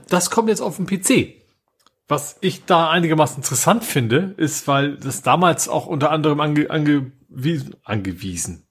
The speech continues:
Blödsinn, angepriesen wurde, von wegen, also das kannst du nur mit der P S fünf hinkriegen. Und zwar ging's da vor allen Dingen um dieses, wir wechseln von einem Level in den nächsten, ohne dass du's merkst.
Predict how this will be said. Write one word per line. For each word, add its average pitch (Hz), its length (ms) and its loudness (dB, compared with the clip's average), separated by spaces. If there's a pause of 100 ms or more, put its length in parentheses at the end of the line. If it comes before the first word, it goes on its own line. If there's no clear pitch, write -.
Blödsinn, 92 680 -8 (280)
angepriesen 139 760 2
wurde, 117 380 2 (460)
von 135 220 -2
wegen, 151 220 4
also 123 180 0
das 139 420 -2
kannst - 420 0
du 143 60 2
nur 143 160 4
mit 139 160 4
der 135 100 2
P 139 160 -2
S 120 120 0
fünf 139 260 -2
hinkriegen. 110 420 -6
Und 123 100 -4
zwar 135 180 0
ging's 135 180 -2
da 131 80 -2
vor 131 200 -2
allen 139 100 0
Dingen 147 140 -2
um 131 100 -4
dieses, 127 440 -2 (440)
wir 131 240 2
wechseln 151 300 0
von 147 160 -2
einem 143 200 0
Level 143 220 4
in 131 80 2
den 127 60 0
nächsten, 143 300 0
ohne 135 140 -2
dass 123 140 -2
du's 120 160 -12
merkst. - 480 -4